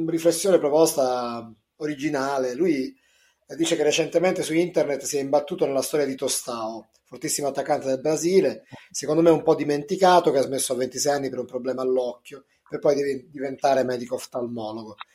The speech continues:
Era una delle pedine di una formazione pazzesca e lui dice che gli, gli argomenti sarebbero due, cioè grandi giocatori che hanno avuto vite notevoli anche oltre il calcio e poi grandissime squadre che hanno fatto la storia,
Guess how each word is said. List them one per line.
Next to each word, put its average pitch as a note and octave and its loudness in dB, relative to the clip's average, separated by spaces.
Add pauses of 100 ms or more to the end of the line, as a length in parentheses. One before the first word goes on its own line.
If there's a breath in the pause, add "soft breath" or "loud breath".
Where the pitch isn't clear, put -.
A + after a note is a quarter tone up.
(240 loud breath)
Era C#3+ 0
una C#3 0
delle C3 0
pedine C#3+ 2
di C3+ 2
una C3 0
formazione C#3 -2
pazzesca G3+ 2
e D#3+ -2
lui E3+ 2
dice D3+ 2
che C#3 0
gli, C#3+ 2
gli C#3+ 0
argomenti D#3 2
sarebbero C3+ -2
due, B2 -4
cioè C3 -10
grandi D3+ -4
giocatori D3 0 (280 soft breath)
che - -8
hanno C3 -2
avuto D3 -4
vite C#3+ -2
notevoli C3+ 0
anche C3+ -4
oltre D3 -4
il E3+ -14
calcio D3+ 0 (360)
e F#3+ -4
poi C3+ 0
grandissime C3 -2
squadre B2 -6
che A2+ -10
hanno A#2+ -10
fatto A#2+ -10
la C3+ 0
storia, B2 -4